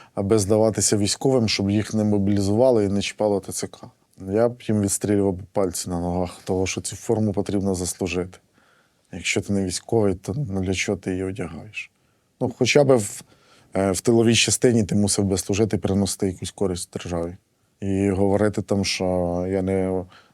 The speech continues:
за що, за що я там буду, за ще щось.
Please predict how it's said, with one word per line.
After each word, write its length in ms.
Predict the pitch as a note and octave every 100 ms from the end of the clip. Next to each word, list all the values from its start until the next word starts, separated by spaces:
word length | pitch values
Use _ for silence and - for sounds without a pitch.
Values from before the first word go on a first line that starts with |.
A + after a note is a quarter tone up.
| -
за 180 | F2 F#2+
що, 800 | - - C3+ C#3+ C3+ A#2 G2+ F#2+ _ _ _ _ _
за 240 | - F#2+ G2+
що 240 | - C3+
я 80 | B2
там 220 | B2 A2
буду, 500 | A2 G#2+ A2 A#2 A#2+
за 140 | G2+
ще 220 | F#2+ - G2+
щось. 260 | F#2 -